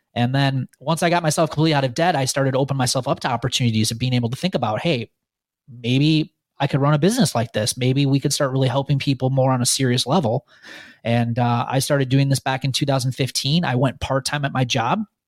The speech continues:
Uh, I married, uh, my second wife, Sarah, and, uh, we were able to live off of her income while I was doing this because we were debt-free. We didn't have any bills or payments. And it just allowed us to really kinda take some chances at life and go after some of the things that we wanted. And,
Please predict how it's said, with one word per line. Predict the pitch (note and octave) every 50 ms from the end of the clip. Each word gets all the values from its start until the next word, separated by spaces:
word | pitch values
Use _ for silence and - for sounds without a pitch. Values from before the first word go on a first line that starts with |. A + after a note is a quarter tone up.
| _ _
Uh, | - B2 A#2+ A#2 A#2 - - -
I | C#3
married, | C3 C3+ C3 C3+ C#3 C3+ C3+ B2+ B2+ - - - _ _ _ _ -
uh, | G#2+ A2 A2
my | - B2+ C3+
second | B2+ - C#3 C3+ C#3+ C#3
wife, | C3+ C3 B2 B2 A#2+ -
Sarah, | - - - - A#2+ B2+ C#3 D#3 E3+ F3+ F3 - -
and, | B2+ B2+ B2 A#2+ A#2 A#2 A2+
uh, | A#2 A2
we | A2+ C#3
were | C#3+ C#3+
able | C#3+ C3+ C3+
to | B2+ B2
live | C3 C3 C3+
off | C#3 C3+ C3 B2
of | B2+ A#2
her | - - C#3 C3
income | A#2 A#2+ C3 C3+ - D3 D3 D#3+ F#3 F#3 - _ _ _ _ _ _ - A#2+
while | C3+ B2 A#2 C3 C3+
I | C3+ B2
was | B2+ C3 C3 A#2+
doing | - B2 B2 C3 C#3
this | E3 G3 - - - - _ _ _ _ _
because | - A#2+ C3+ C3
we | B2 C#3
were | C#3 C#3+
debt-free. | C3 C#3 C3+ C#3 - - B2 A#2 A#2+ D#3 G3
We | E3+ C3
didn't | B2 C3+ C3+
have | B2+ C3 B2+
any | B2 A#2+
bills | A2+ A2 A#2+ A2+ B2 B2+ -
or | A2+
payments. | - - - A#2 B2 D3+ F#3 F#3 - - - - - - _ _ _ _ -
And | D#3+ F3
it | F#3
just | A3 B3 -
allowed | A3+ F3 D3 D3+ F#3 G#3
us | F3 C#3 - -
to | - D#3
really | C#3 B2+ C#3+ D#3 D#3+ D3+
kinda | - E3+ D#3 D3
take | - D#3+ D#3 D3
some | - D#3+
chances | D3 - C#3+ D3+ G3 G3 F#3+ D3+
at | C3 A2+ A2+
life | A2+ A#2 A#2 A2+ -
and | A#2+ A#2+
go | - C#3+ D3 D#3
after | D#3+ D#3+ D#3 - - C3+
some | - D#3 C#3+
of | C3+
the | C3
things | - C#3+ C3+ A#2+
that | B2+
we | A2+ B2 B2
wanted. | A#2+ A#2 A#2+ B2+ C3 A2+ A2 A2 - -
And, | A2+ A#2 A2+ G#2+ A2+ -